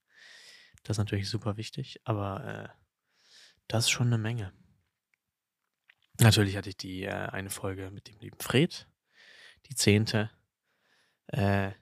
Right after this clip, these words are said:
die dann halt eine Stunde ging oder etwas unter einer Stunde,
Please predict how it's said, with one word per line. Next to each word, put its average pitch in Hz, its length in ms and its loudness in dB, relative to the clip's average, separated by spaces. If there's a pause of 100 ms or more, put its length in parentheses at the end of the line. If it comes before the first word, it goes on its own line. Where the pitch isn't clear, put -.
(580)
die 104 120 2
dann 98 320 2
halt - 280 -14
eine 120 120 -10
Stunde 110 360 2
ging 104 360 -2
oder 107 200 -2
etwas - 460 -8
unter 113 280 -2
einer 101 120 -2
Stunde, 107 460 -4